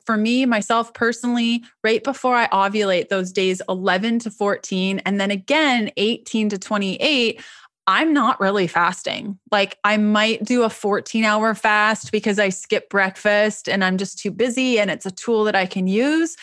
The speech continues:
But other than that, when, when I know that my hormones are going up, whether it's estrogen or progesterone, I'm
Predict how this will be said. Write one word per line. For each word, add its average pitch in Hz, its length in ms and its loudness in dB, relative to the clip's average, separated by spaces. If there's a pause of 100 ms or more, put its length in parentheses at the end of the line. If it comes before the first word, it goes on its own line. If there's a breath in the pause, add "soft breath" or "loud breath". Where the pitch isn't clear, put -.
(300 loud breath)
But 220 140 0
other 240 200 0
than 277 180 0
that, 220 280 2
when, 202 240 -2
when 220 220 0
I 294 160 2
know 233 280 2
that 214 140 -2
my 196 160 2
hormones 226 760 0 (260 loud breath)
are 185 140 2
going 196 340 2
up, 294 260 0
whether 196 320 2
it's 190 300 0
estrogen 262 480 0
or 247 80 0
progesterone, 285 760 0 (500 loud breath)
I'm 302 260 2